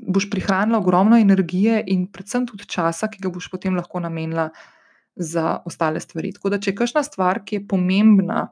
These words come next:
da jo odneseš iz te epizode, je, da absolutno, a, si vzemi čas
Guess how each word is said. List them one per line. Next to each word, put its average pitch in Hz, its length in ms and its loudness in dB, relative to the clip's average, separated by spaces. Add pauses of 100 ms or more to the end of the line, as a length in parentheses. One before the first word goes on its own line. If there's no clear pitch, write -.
(960)
da 180 140 2
jo 170 140 0
odneseš 190 580 -4
iz 175 360 -2
te 214 140 0
epizode, 185 720 -2
je, 175 440 2 (380)
da 180 480 2
absolutno, 190 1160 2 (480)
a, 175 180 0
si 180 140 -4
vzemi 202 380 4
čas 196 420 0